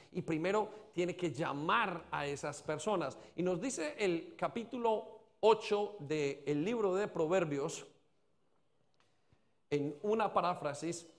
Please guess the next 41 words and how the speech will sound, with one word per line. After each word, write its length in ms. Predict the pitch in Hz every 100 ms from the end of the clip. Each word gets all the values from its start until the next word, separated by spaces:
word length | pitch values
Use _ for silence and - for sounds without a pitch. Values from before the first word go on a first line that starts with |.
| _ _ 147
nos 180 | 190
dice 460 | 190 269 277 269 -
que 260 | - 185 165
el 180 | 175 160
papel, 380 | 170 165 269 180
y 80 | 147
todos, 420 | 208 220 220 -
eh, 320 | 175 151 143
los, 540 | 147 147 143 139 - -
eh, 340 | 139 135 127 -
los 280 | 135 135 -
grandes 300 | 175 220 214
teólogos 500 | 190 170 175 156 - -
indican 640 | 139 139 147 202 - 165 135
que 140 | -
el 100 | 135
libro 300 | 131 170 185
de 200 | 185 160
Proverbios 680 | 120 - 135 143 190 170 151
capítulo 500 | - 135 165 185 160
ocho, 300 | 147 147 180 165 - - _ _ -
eh, 280 | 151 139 -
indica, 720 | 165 143 175 - 175 170 -
es 200 | 143 143
una 180 | 170 160
descripción 580 | 156 135 - 131 160 156
del 120 | 156
Espíritu 480 | 131 - 147 143 151
Santo. 320 | 220 190 139
Lo 80 | 127
puede 180 | 120 156
usted 160 | -
leer 180 | 156 147
en 80 | 147
su 120 | 143
casa 300 | 190 190 165
y 120 | 139
usted 200 | 131 147
va 80 | 156
a 60 | 160
quedar 460 | 175 160 - -